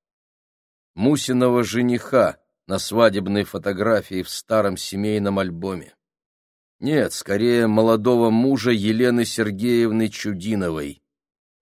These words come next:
Даже причёска не изменилась. У Елены Сергеевны в гостиной висит увеличенный семейный портрет. Хотя почему, собственно, напоминает?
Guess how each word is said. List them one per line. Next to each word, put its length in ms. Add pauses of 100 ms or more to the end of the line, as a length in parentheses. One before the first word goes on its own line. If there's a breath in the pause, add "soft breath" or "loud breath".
(680)
Даже 320
причёска 1000
не 300
изменилась. 920 (1120)
У 60
Елены 420
Сергеевны 840
в 60
гостиной 580
висит 380
увеличенный 680
семейный 600
портрет. 680 (880)
Хотя 360
почему, 600
собственно, 800
напоминает? 1160